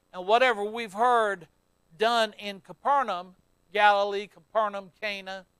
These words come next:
uh, Chozaran, all those upper northern cities on the northern side of the Sea of Galilee,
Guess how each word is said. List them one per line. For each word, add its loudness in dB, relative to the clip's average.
uh, -2
Chozaran, 0
all 8
those -2
upper 0
northern -2
cities -10
on -4
the -10
northern 0
side 2
of -12
the -20
Sea -12
of -8
Galilee, 0